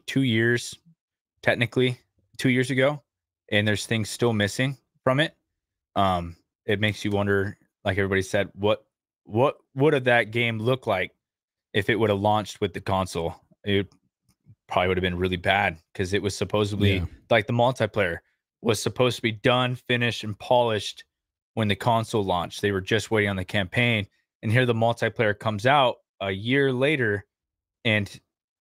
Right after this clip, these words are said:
Speaker 1: it looks like it should have been delayed another year on its own, just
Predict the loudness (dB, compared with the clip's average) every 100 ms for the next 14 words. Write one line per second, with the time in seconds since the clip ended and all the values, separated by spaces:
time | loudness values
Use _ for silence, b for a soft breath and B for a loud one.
0 | _ -2 -2 0 0 0 0 0 0 -2
1 | -2 -2 -2 -2 0 2 0 0 0 0
2 | 0 0 -2 -2 -2 -2 -6 -12 _ -4
3 | -4 -4